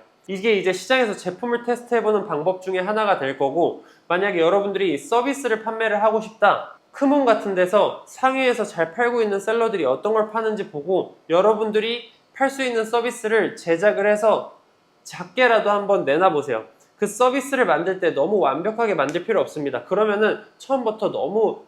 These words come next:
리소스가 많이 들어가니까요. 처음엔 일단 작은 거를 만들어서 낮은 가격에 한번 시장에 내놔보시면 좋을 것 같습니다.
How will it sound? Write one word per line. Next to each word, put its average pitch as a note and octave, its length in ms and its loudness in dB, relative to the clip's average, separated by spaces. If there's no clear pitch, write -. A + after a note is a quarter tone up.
리소스가 F3+ 480 -4
많이 D3+ 320 0
들어가니까요. D#3 800 2
처음엔 B3 380 2
일단 A3+ 380 2
작은 C4 400 4
거를 A#3 460 4
만들어서 F#3+ 840 0
낮은 F#3 340 4
가격에 E3+ 340 0
한번 F3+ 280 2
시장에 G#3+ 460 0
내놔보시면 E3 760 -2
좋을 E3 260 -2
것 E3 80 -4
같습니다. C#3 520 -2